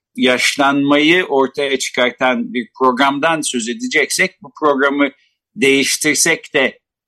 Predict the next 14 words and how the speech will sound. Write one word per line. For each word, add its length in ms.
e, 380
hücrelerimiz 680
sürekli 440
bölünse, 440
yenilense, 640
sonsuza 540
kadar 240
yaşasak 460
böyle 120
bir 100
şey 180
mümkün 340
olabilir 500
mi? 120